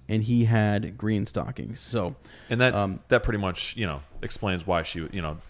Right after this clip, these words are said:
Speaker 2: their clothes is 'cause she was washing up.
Speaker 1: She
Speaker 2: It was
Speaker 1: was.
Speaker 2: her washing
Speaker 1: That's
Speaker 2: day.
Speaker 1: right.
Speaker 2: Right.
Speaker 1: They were.
Speaker 2: Fresh load.
Speaker 1: Yeah.
Speaker 2: Fresh load of laundry
Speaker 1: I mean,
Speaker 2: for Tom.
Speaker 1: seriously, that's
Speaker 2: Yeah.
Speaker 1: exactly
Speaker 2: Isn't
Speaker 1: what
Speaker 2: that
Speaker 1: it
Speaker 2: cool?
Speaker 1: is.
Speaker 2: I
Speaker 1: Yeah.
Speaker 2: know. Um, also something interesting too, that we, when he was going on about, um, and I think, I think you said this, but it's just also kinda, I,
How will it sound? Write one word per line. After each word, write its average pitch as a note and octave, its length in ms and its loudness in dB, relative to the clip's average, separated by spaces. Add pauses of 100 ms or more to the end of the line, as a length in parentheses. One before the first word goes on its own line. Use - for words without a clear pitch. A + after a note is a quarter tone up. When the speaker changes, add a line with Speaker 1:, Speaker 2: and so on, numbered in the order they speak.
(140)
Speaker 2:
their G#2 140 4
clothes F#2+ 360 4
is E2 120 -8
'cause - 160 -6
she - 120 -6
was E2 120 -6
washing D2+ 340 -6
up. B1+ 80 -10
Speaker 1:
She - 100 0
Speaker 2:
It A#2 40 4
was G2 120 2
Speaker 1:
was. F#2+ 80 2
Speaker 2:
her G2 40 4
washing F#2 260 4
Speaker 1:
That's E2 80 -4
Speaker 2:
day. A2+ 80 0
Speaker 1:
right. F2 160 -4 (180)
Speaker 2:
Right. - 100 -12
Speaker 1:
They F2 60 -8
were. G2 200 -4
Speaker 2:
Fresh - 300 4
load. F2+ 280 4 (240)
Speaker 1:
Yeah. E2+ 260 -8
Speaker 2:
Fresh G2 220 0
load G2 100 4
of F#2 80 2
laundry F2 280 0
Speaker 1:
I B2+ 40 2
mean, C3+ 80 6
Speaker 2:
for - 60 0
Tom. E3 60 12
Speaker 1:
seriously, G#2+ 300 6
that's A2+ 200 2
Speaker 2:
Yeah. B2+ 80 12
Speaker 1:
exactly A#2+ 300 6
Speaker 2:
Isn't B2 100 6
Speaker 1:
what B2+ 100 6
Speaker 2:
that C3 60 6
Speaker 1:
it B2 40 10
Speaker 2:
cool? D#3 200 10
Speaker 1:
is. - 20 -6
Speaker 2:
I G#2+ 40 0
Speaker 1:
Yeah. A#2+ 60 6
Speaker 2:
know. - 800 2
Um, A#2+ 440 6 (520)
also A#3 280 8
something F3+ 260 2
interesting D3+ 260 0
too, D#3+ 240 2
that B2 140 4
we, B2 240 -2 (240)
when C3+ 140 0
he D#3 80 2
was C#3+ 100 2
going D3 260 2
on D3 140 2
about, A2+ 400 4
um, F2+ 360 -2 (260)
and B2 100 0
I A#2+ 60 0
think, C3+ 340 -4
I A2 80 2
think B2+ 220 -4
you A2+ 80 0
said G#2+ 220 2
this, F#2+ 120 -2
but A2 140 -4
it's G2 80 -2
just - 140 -4
also A2 240 0
kinda, G2+ 200 -2
I, F#2+ 160 -2